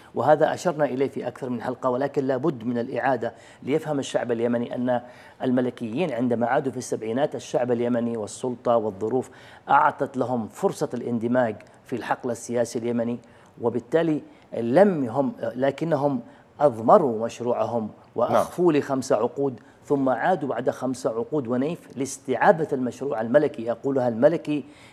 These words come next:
Speaker 1: سيكون هناك مشروعهم الجمهورية الإسلامية اليمنية أو المملكة الإسلامية اليمنية، المملكة الحوثية، هذا على هذه الشكل
Speaker 2: مهم.
Speaker 1: الإيرانية، وقد تكون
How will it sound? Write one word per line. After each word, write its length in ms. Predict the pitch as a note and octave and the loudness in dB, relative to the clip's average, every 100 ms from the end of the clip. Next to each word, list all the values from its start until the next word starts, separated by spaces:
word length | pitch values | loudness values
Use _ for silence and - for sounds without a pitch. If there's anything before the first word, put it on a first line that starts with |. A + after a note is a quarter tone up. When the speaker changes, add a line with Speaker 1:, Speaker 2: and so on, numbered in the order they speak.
| - - | -14 -8
Speaker 1:
سيكون 460 | C3+ C3 A#2+ D#3 | -2 -2 -2 -4
هناك 360 | C3+ C#3 C3+ B2+ | -2 0 -2 -2
مشروعهم 640 | A#2+ - B2+ A#2+ B2 B2 - - - | -6 -4 -2 -2 -2 -4 -10 -14 -4
الجمهورية 640 | B2+ A#2 A#2 A2+ A2+ C3 | -2 0 -2 -2 -2 -2
الإسلامية 540 | A2 A2 - A2 A#2+ A#2+ | -6 -10 -8 -4 -2 -2
اليمنية 540 | A2+ A#2 A2+ A#2 A#2 - - - | -2 -4 -4 -4 -6 -10 -14 2
أو 160 | C3 | 4
المملكة 600 | A#2 A2+ B2 B2+ B2+ A#2+ - - A#2 | 4 4 0 0 0 -2 -4 -8 -6
الإسلامية 680 | A2+ C3 - B2 A#2 A#2+ | -4 -6 -4 -2 0 0
اليمنية، 600 | A2 A2+ A2+ A2+ A#2+ A#2+ A#2 - - | -2 -2 -4 -2 -2 -4 -6 -16 -2
المملكة 500 | A#2+ A2+ B2 B2+ B2+ | -2 2 0 0 -2
الحوثية، 580 | A2 A#2 A2+ B2 A#2+ D#3+ | -4 -4 -4 -4 0 2
هذا 120 | C3 | 2
على 140 | A#2 | 2
هذه 280 | B2+ D#3 C3 | 2 2 2
الشكل 360 | A#2+ - B2 A#2+ | -2 -4 -4 -4
Speaker 2:
مهم. 120 | G2+ | -2
Speaker 1:
الإيرانية، 460 | A#2 A#2 A#2+ C3 C3 - - | 0 0 0 -2 -4 -16 0
وقد 320 | D3 D#3+ F3+ | 2 4 4
تكون 420 | - - C#3+ C#3 | 2 0 2 2